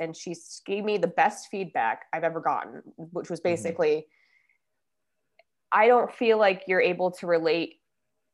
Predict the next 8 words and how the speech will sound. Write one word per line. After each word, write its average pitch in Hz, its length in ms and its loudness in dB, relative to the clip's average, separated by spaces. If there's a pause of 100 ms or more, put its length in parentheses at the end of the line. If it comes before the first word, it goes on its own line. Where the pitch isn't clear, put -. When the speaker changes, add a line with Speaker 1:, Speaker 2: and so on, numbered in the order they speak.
(100)
Speaker 1:
your, 160 640 0
um, 147 500 -6 (380)
you're 202 120 -8
not 254 140 2
really 247 160 4
able 202 220 0
to 196 120 -6
relate 175 440 0